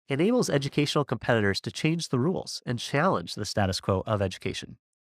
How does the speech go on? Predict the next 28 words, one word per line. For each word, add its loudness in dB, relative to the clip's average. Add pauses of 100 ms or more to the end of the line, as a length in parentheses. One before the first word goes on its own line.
(140)
DeFi 2
can 0
reform 2
school -2
funding, 0 (420)
but 6
it 0
can 6
also 6
spark 2
the -8
start 0
of -4
entirely -2
new -4
entities. -10 (960)
As -4
credentials -2
move 0
on 4
the 2
blockchain, 2
they 0
are 4
publicly -2
visible 0
and -2
validated. -4